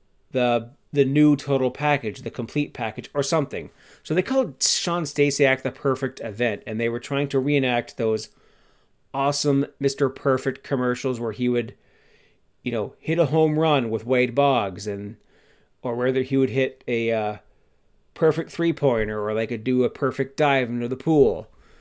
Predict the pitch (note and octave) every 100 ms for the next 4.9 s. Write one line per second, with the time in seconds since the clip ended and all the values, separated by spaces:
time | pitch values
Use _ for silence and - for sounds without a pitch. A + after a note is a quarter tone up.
0 | _ _ _ _ _ _ _ _ _ D3+
1 | - G#3+ A#3+ A#3+ A#3+ A3 G3+ - F3 F#3
2 | F3+ E3 F3+ D3 E3+ D#3+ D3 D3 C#3+ C#3
3 | - C#3+ _ - D3+ C#3+ _ _ _ B2+
4 | A2 G2+ _ - A#2+ A2+ - -